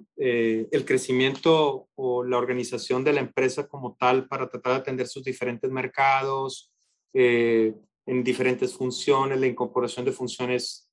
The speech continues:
dedicadas a la parte actual, a la, a la parte futura. Yo creo que la evolución de la organiz-, de las organizaciones dentro de las empresas han generado mucha complejidad y generado una barrera muy importante para la ejecución de la estrategia.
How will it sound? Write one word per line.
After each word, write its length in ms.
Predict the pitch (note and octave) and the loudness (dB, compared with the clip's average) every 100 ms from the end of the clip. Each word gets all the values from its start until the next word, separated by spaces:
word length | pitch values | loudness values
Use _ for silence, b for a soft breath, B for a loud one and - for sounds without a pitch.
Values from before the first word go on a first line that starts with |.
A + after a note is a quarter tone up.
| _ | _
dedicadas 640 | B2+ B2 A#2+ B2 B2+ B2 | 0 2 2 4 4 2
a 40 | |
la 140 | B2 A#2+ | -2 0
parte 240 | A#2 - | -4 -4
actual, 600 | A2+ - C3 B2+ B2+ B2+ | -10 -2 2 4 4 2
a 40 | A#2+ | 0
la, 240 | A#2 G#2 | -6 -6
a 60 | B2 | -4
la 160 | A#2 | -4
parte 240 | B2 G#2 G#2 | -4 -4 -4
futura. 500 | C#3 C3 C3 C#3 C3 b b - | -4 0 2 2 -2 b b 0
Yo 160 | C#3 C#3+ | 2 4
creo 220 | F3+ F3 | 4 4
que 380 | F#3 F#3 - - | 4 2 -2 -10
la 280 | D3 C#3 C3 | -2 0 2
evolución 560 | C3+ C3+ C3 - D3 | 4 4 2 -2 -2
de 80 | E3+ | 0
la 160 | F3 D#3+ | 2 2
organiz-, 480 | D3 C#3 C3+ B2+ - | 0 -6 -6 -6 -2
de 100 | B2+ | 0
las 180 | B2+ B2+ | 0 -2
organizaciones 680 | B2 B2 A#2 A#2+ C3+ D3 | -4 -4 -4 -6 -2 0
dentro 300 | C#3+ C#3+ - | 0 -2 -4
de 40 | D3 | -2
las 160 | C#3 | -4
empresas 480 | C3 A#2 B2+ B2+ B2+ B2+ | -8 -8 -2 -2 -4 -12
han 100 | A2+ | -8
generado 380 | C3 B2 A#2+ | -2 0 0
mucha 260 | B2+ A#2+ B2 | -2 -4 -6
complejidad 600 | B2+ A2+ A#2 G#2 A#2 A#2 | -8 -8 -10 -6 -2 0
y 100 | A#2+ | 0
generado 340 | B2 B2 A2+ A2+ | -4 -6 -4 -2
una 180 | A#2+ A#2 | -2 -2
barrera 320 | A2 A2+ A2+ | -2 -4 -4
muy 160 | A2 | -4
importante 640 | A2+ - G#2+ - A#2 G#2+ - _ _ _ b b _ - | -4 -6 -10 -4 -2 -2 -6 _ _ _ b b _ -4
para 180 | A2 | 0
la 320 | A2 A2 G#2+ G#2+ | 2 4 2 0
ejecución 500 | A2+ G#2+ - - A2 | -6 -10 -10 -4 0
de 80 | A#2 | 0
la 80 | A2+ | -2
estrategia. 640 | - G#2+ - - - | -4 -8 -2 -2 -2